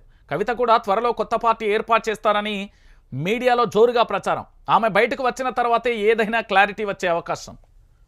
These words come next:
అదేంది, పెద్ద సంచలనమే ఇది. ఢిల్లీ లిక్కర్ కేసులో అరెస్ట్ అయిన తిహార్ జైల్లో ఉన్న ఎమ్మెల్సీ కల్వకుంట్ల కవిత కేసులో నిందితురాలా, బాధితురాలా అనే ప్రశ్న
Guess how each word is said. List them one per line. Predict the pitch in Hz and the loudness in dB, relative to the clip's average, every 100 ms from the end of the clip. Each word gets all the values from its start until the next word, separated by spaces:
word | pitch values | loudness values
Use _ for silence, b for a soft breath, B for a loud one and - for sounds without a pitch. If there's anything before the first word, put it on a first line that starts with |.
| - | -18
అదేంది, | 113 160 175 170 | -10 -10 -8 -12
పెద్ద | - 143 | -10 -10
సంచలనమే | 160 143 151 220 233 180 | -8 -8 -4 -4 -4 -6
ఇది. | 117 - _ _ _ _ _ _ _ _ _ _ | -8 -16 _ _ _ _ _ _ _ _ _ _
ఢిల్లీ | 135 262 311 | -4 -2 -2
లిక్కర్ | 277 320 | 2 2
కేసులో | 311 294 285 277 | 4 0 2 2
అరెస్ట్ | 262 277 285 | 2 2 0
అయిన | 269 | 0
తిహార్ | 254 254 277 294 | -4 0 4 4
జైల్లో | 220 277 262 | 4 -2 -2
ఉన్న | 247 247 | -4 -4
ఎమ్మెల్సీ | 233 240 233 254 | -4 -6 -8 -4
కల్వకుంట్ల | 226 233 240 233 220 | -2 -2 -4 -6 -4
కవిత | 214 208 | -4 -6
కేసులో | 226 220 196 208 262 | -6 -6 -4 -2 -2
నిందితురాలా, | 202 208 247 254 214 196 220 | -4 -8 -6 0 2 6 4
బాధితురాలా | 185 185 214 233 220 214 | 4 -2 -4 -6 -2 2
అనే | 202 196 | 2 0
ప్రశ్న | 180 170 - 185 185 | -6 -6 -2 0 -2